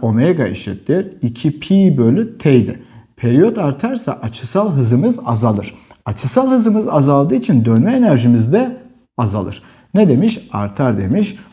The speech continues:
Bu ifademiz yanlıştır. Dönme frekansı artarsa, peki açısal hızı, bakın omega'yı şöyle de yazabiliriz. İki pi F. E, frekans artarsa açısal hız artar.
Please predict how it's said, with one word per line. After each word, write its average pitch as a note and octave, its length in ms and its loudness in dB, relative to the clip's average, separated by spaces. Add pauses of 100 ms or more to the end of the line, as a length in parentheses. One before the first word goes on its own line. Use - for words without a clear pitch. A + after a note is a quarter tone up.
Bu C3 100 4
ifademiz G#2 720 -4 (300)
yanlıştır. G2 560 -4 (720)
Dönme G#3 300 4
frekansı C4+ 600 -2
artarsa, G#3 640 -4 (280)
peki F#3 280 0
açısal G3+ 520 -2
hızı, D#3 500 0 (220)
bakın C3 340 -4
omega'yı B2+ 960 0 (220)
şöyle E3 480 0
de C#4+ 60 -4
yazabiliriz. A#2 760 0
İki B2+ 360 -2
pi D#3 600 2 (480)
F. A#2 180 -8 (600)
E, G#2+ 100 -2
frekans B2+ 540 0
artarsa G3 480 0
açısal G3 500 0
hız C#3 240 0
artar. A2+ 400 -4